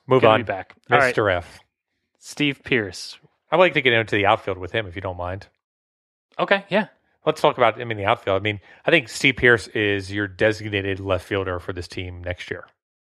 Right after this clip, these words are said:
Speaker 2: Do you? Um, o-, okay. I, I think, so what I'm hearing there is that Steve Pearce has done enough to basically earn the right to, to prove that he's a starter.
Speaker 1: Yes.
Speaker 2: Okay. Do you,
Speaker 1: I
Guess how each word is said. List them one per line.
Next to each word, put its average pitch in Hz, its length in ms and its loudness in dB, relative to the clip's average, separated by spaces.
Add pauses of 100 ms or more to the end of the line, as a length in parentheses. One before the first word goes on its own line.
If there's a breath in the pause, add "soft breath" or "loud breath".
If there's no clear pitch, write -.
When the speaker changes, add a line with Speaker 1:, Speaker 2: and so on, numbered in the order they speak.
(140)
Speaker 2:
Do 160 80 -2
you? 127 180 -2 (500 loud breath)
Um, 135 460 2 (720)
o-, 170 380 2
okay. 160 280 2 (460 loud breath)
I, 147 200 2
I 151 160 2
think, 175 440 -10 (1000)
so 165 460 2
what 160 180 2
I'm 160 120 2
hearing 165 260 0
there 127 200 2
is 113 140 -2
that 120 240 2
Steve - 300 -4
Pearce 143 180 0
has 117 120 -4
done 123 200 2
enough 113 280 2
to - 120 -10
basically 117 540 -2 (100)
earn 131 380 0 (120)
the 123 120 4
right 113 440 2
to, 113 300 -4 (380)
to 135 100 2
prove 135 240 4
that 113 100 4
he's 104 140 -2
a 101 80 -6
starter. 98 400 -4
Speaker 1:
Yes. 92 320 0 (400)
Speaker 2:
Okay. 127 260 -2 (160)
Do 143 100 2
you, 156 40 2
Speaker 1:
I - 60 -10